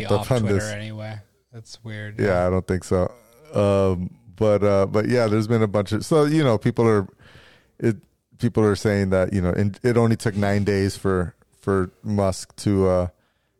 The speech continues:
Speaker 1: to break Twitter and, and to, you know, get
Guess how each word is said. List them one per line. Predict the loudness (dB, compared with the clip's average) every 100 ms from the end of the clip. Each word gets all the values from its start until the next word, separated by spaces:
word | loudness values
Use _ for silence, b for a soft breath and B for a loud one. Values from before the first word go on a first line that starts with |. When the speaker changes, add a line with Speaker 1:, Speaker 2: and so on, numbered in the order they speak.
| _ -4
Speaker 1:
to | -2
break | 0 0 -2 -4
Twitter | 0 2 2 -2 -2
and, | -2 -2 -2 -4
and | -4
to, | -2 -6 -6 -6
you | -2
know, | 0 -2
get | -2 -4